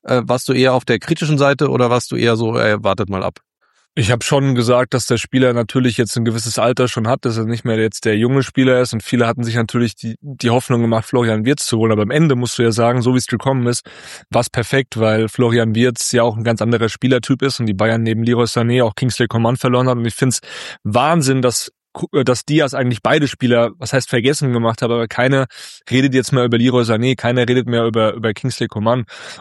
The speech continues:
Speaker 2: und das hab
Speaker 1: Stimmt.
Speaker 2: ich so persönlich in der Form jetzt nicht erwartet,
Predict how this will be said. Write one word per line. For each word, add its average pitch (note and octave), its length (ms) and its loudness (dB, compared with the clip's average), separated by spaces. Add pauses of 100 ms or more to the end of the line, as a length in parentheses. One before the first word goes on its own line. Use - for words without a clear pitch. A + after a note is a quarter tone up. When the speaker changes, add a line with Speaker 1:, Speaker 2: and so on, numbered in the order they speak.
Speaker 2:
und A2 200 0
das B2+ 160 2
hab D#3 100 2
Speaker 1:
Stimmt. C#3+ 80 0
Speaker 2:
ich - 40 -6
so D#3 140 2
persönlich C#3+ 580 0
in C#3 80 -4
der B2+ 160 2
Form C3+ 220 0
jetzt B2 180 -4
nicht D3 160 0
erwartet, D3+ 600 2